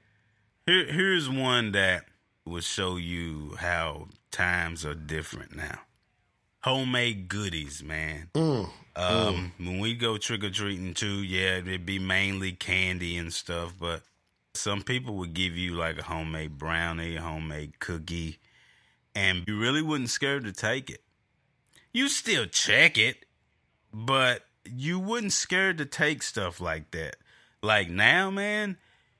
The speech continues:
Speaker 1: nine times out of ten, unless they really know you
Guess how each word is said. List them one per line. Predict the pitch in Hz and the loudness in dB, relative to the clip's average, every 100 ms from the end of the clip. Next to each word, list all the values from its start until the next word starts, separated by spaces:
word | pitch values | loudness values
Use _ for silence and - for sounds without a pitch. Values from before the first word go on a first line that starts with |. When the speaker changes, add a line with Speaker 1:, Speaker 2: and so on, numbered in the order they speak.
| _ _ - | _ _ -8
Speaker 1:
nine | 104 156 233 240 | 2 4 6 4
times | 214 190 175 160 | 2 2 2 2
out | 151 | 0
of | 120 98 | -2 -6
ten, | 180 185 175 104 | -4 -2 -2 -2
unless | 113 117 151 - | -2 0 -2 -2
they | 143 107 | 0 0
really | 90 92 139 160 143 | 0 0 0 0 0
know | 113 117 131 | 2 4 2
you | 101 82 80 80 | 0 -2 -4 -6